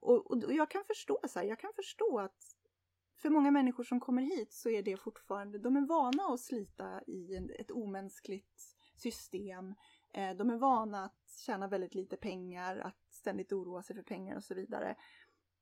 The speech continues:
Och därför så gör de det på ett sätt som inte svenskar skulle göra.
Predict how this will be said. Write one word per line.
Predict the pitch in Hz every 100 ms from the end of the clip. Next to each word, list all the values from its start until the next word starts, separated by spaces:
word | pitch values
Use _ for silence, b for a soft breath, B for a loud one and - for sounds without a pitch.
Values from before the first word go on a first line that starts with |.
| _ _ _
Och | - 233
därför | 226 214 -
så | 202 240
gör | 277 392 - -
de | -
det | -
på | -
ett | 180
sätt | - 170 -
som | - 185 180 180 214 _
inte | 208 196 - - 285 214
svenskar | - 240 226 349 285
skulle | - -
göra. | - - - 262